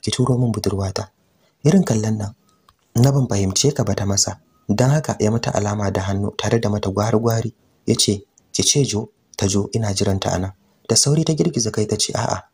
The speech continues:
a'a, ba za a bar ta ba. Yarinya ce." Galala ya bi ta da kallo, sanda take shigewa. Ya taɓe baki ya ce, "To, kamar na ce zan cinye ta?"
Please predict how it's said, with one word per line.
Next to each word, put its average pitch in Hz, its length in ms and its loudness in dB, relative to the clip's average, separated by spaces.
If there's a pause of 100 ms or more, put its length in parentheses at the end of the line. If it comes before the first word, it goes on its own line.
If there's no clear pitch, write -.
(260)
a'a, 107 300 -4 (240)
ba 104 140 2
za 135 140 0
a 120 80 -2
bar 101 180 -4
ta 95 120 -6
ba. 92 180 -8 (360)
Yarinya 127 420 2
ce." - 260 -4 (440)
Galala 110 540 2
ya 120 100 2
bi 143 120 2
ta 131 120 0
da 101 100 0
kallo, 98 360 -4 (180)
sanda 117 280 2
take - 240 -2
shigewa. 95 500 -2 (300)
Ya 127 100 2
taɓe 160 220 4
baki 107 300 -2
ya 107 80 -2
ce, - 240 -2
"To, 143 440 0 (1500)
kamar 127 300 4
na 147 140 4
ce 135 160 2
zan 127 160 2
cinye 117 340 2
ta?" 131 180 -4